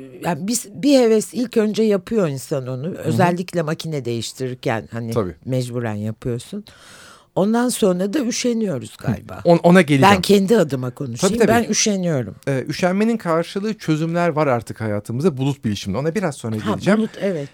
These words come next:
Speaker 2: İkinci yapabileceğimiz şey ise iki tane harici diskimiz olsun. Bu harici disklere sürekli yedek alınsın.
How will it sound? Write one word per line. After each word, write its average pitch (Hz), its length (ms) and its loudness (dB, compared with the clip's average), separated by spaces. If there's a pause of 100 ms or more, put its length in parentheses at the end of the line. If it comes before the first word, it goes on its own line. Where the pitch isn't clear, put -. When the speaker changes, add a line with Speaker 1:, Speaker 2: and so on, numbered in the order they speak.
(120)
Speaker 2:
İkinci 208 520 -2
yapabileceğimiz 131 680 -6
şey 156 200 -4
ise 185 300 -6 (300)
iki 269 220 -4
tane 147 300 -2
harici 117 560 -6
diskimiz 95 460 -6
olsun. 92 480 -8
Bu 180 100 -2
harici 170 420 -2
disklere 156 500 -4
sürekli 185 420 0
yedek 117 300 -2
alınsın. 98 480 -6